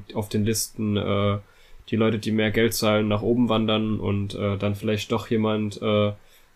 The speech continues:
es gibt da was ganz Berühmtes, äh, in,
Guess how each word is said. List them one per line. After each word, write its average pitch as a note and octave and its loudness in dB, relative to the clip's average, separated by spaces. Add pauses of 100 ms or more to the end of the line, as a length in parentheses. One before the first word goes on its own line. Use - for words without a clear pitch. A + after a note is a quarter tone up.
(460)
es - -6
gibt B2+ 2
da A#2+ 6
was A2+ 2
ganz A#2 2
Berühmtes, B2 4
äh, A2 2 (400)
in, G#2+ 2